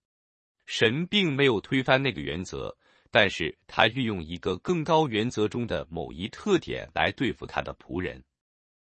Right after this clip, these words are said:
他不惜用责打、教训、管教小孩的真理，这与另一个真理很不相同。当然，在那时候，约伯和他的朋友们并不了解这点，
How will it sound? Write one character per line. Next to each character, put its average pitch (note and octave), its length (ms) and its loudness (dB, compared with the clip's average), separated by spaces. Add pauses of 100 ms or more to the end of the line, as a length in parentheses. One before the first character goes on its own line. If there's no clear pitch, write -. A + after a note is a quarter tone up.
(160)
他 B2+ 240 8
不 D3 180 0
惜 C3+ 300 -4
用 A2+ 200 -2
责 G2+ 300 0
打、 C2+ 340 -4 (200)
教 C3 280 6
训、 D2+ 240 -8 (220)
管 F2 260 0
教 A2+ 240 4
小 C2 220 -2
孩 - 220 -2
的 A#2 80 -2
真 C3+ 260 0
理， E2 220 -12 (800)
这 G3 160 8
与 B2+ 200 4
另 F#3 200 4
一 G2+ 120 0
个 G#2+ 200 2
真 C3 200 2
理 E2 280 -4
很 C#2 300 -10
不 C#3+ 180 0
相 G#2 200 0
同。 - 320 -12 (840)
当 A2 180 6
然， D#2+ 260 0 (300)
在 C3 220 6
那 A#2+ 180 10
时 F#2 160 -6
候， - 260 -6 (300)
约 F3 160 6
伯 B2 260 4
和 B2 160 2
他 B2 140 2
的 A2+ 140 2
朋 - 180 -6
友 G#2 100 0
们 C#2+ 240 -4 (160)
并 F#3 220 0
不 G#2+ 100 -6
了 D#2 200 -2
解 D2 120 -8
这 D#2+ 200 -6
点， - 200 -18